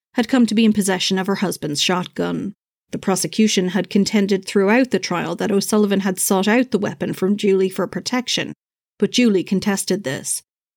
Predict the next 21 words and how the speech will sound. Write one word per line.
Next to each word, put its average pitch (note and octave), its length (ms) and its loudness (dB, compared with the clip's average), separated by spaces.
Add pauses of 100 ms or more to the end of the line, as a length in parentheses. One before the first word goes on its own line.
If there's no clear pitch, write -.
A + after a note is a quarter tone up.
(140)
She - 160 0
recalled F#3+ 540 0
that - 140 0
in F#3+ 100 0
the F#3+ 80 4
weeks G3 320 0
leading G3 320 2
up B3+ 160 2
to - 140 -2
July F#3 340 0
twenty-ninth, G3 800 0
some G3 200 -2
trouble G#3+ 360 2
had G3 160 0
arisen F#3+ 340 0
in F3+ 120 -4
her F#3+ 120 -4
marriage G#3 560 0
to G3 80 -2
Kevin F#3+ 300 -4
McKiernan, G3 560 0